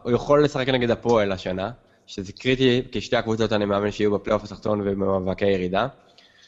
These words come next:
ונוסיף לזה שהפועל פתח תקווה הצליחה להשאיר את צעירי והביאה את גל הראל, הם התחזקו מאוד היום. אה,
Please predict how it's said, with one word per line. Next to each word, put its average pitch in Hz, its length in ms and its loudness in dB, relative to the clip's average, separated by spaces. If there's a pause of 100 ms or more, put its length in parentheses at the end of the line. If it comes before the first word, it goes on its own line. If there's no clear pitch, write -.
(120)
ונוסיף 113 600 2
לזה 113 340 4
שהפועל 113 1120 0
פתח 107 240 -4
תקווה 113 280 -2
הצליחה 123 320 -2
להשאיר 113 360 0
את 110 140 -4
צעירי 110 520 0
והביאה 117 440 2
את 104 80 -2
גל 107 180 0
הראל, 110 380 0
הם 104 100 -4
התחזקו 117 460 -4
מאוד 120 400 2
היום. 156 300 2 (680)
אה, 101 680 0